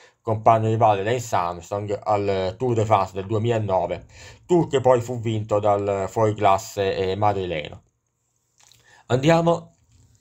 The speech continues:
a vedere in dettaglio quindi queste salite. Il Gran San Bernardo, una salita interminabile di trentaquattro chilometri al cinque virgola cinque per cento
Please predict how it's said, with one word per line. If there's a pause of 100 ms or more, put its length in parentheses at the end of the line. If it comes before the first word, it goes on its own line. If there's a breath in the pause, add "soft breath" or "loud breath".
a
vedere
in
dettaglio
quindi
queste
salite. (560 loud breath)
Il
Gran
San
Bernardo, (360)
una
salita
interminabile
di
trentaquattro
chilometri
al
cinque
virgola
cinque
per
cento